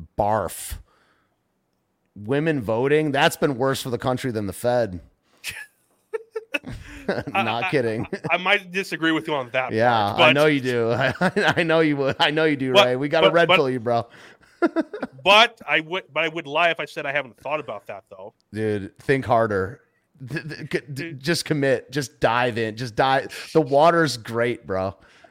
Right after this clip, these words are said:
Speaker 1: <laughs> Just, just dive, <laughs> dive straight in, bro. Dude, you can't be a, you can't be a nigga for Trump and, and want women to vote. That's, that ain't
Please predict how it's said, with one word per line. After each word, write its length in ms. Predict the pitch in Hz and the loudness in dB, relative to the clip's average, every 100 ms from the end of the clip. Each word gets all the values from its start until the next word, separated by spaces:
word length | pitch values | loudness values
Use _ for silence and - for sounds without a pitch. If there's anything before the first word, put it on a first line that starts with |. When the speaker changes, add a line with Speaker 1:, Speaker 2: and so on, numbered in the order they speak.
| _ _ _ | _ _ _
Speaker 1:
<laughs> 480 | 143 - - _ 277 | -10 -10 -20 _ -8
Just, 260 | 226 185 170 | 0 0 2
just 300 | 190 180 147 | 0 0 2
dive, 560 | 147 156 185 208 196 - 226 | 4 4 4 2 -6 -10 -8
<laughs> 160 | 359 139 | -8 -6
dive 560 | 359 175 175 185 160 | -2 2 4 2 -2
straight 540 | - - 147 143 147 135 | -6 -6 2 2 4 2
in, 260 | 123 110 | 0 0
bro. 240 | 98 92 330 698 - _ _ 480 - 466 - | 0 6 6 6 -8 _ _ -8 -6 -6 -6
Dude, 380 | 131 127 117 107 _ _ _ _ _ _ _ _ _ _ _ - _ _ _ _ - | -4 -4 -4 -10 _ _ _ _ _ _ _ _ _ _ _ -20 _ _ _ _ -12
you 120 | 320 143 | -8 -4
can't 320 | 170 190 175 | 0 0 0
be 140 | 185 | -2
a, 100 | 160 | -2
you 140 | - 156 | -2 -2
can't 240 | 208 202 | 2 2
be 160 | 196 180 | 2 0
a 20 | |
nigga 400 | 151 156 156 143 | 4 4 4 2
for 140 | 131 | -2
Trump 360 | 127 143 135 117 | -2 2 2 2
and, 200 | 113 110 | -2 -2
and 160 | 120 117 | -4 0
want 200 | 117 110 | 0 -2
women 220 | 110 101 | -4 -6
to 60 | |
vote. 360 | 90 92 156 285 | -4 -4 -2 -2
That's, 260 | 110 117 - - - 277 | -2 -4 -6 -14 -8 2
that 160 | 139 143 | 4 4
ain't 200 | 151 | 4